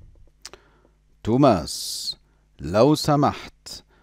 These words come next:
هل هذا قسم تمديد الفيزا؟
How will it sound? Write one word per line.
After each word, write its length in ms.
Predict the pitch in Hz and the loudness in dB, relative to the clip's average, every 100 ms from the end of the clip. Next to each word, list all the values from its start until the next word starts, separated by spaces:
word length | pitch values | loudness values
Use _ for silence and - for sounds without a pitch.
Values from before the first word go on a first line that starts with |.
| _ - | _ -8
هل 340 | 92 98 90 | -2 -2 -2
هذا 520 | 82 110 113 90 85 | -2 2 2 2 -2
قسم 520 | - - 123 - 90 | -8 -4 -4 -2 -6
تمديد 520 | 78 92 87 78 92 85 | -4 -4 -4 -4 -6 -6
الفيزا؟ 640 | 78 67 170 160 - | -8 -10 -10 -2 0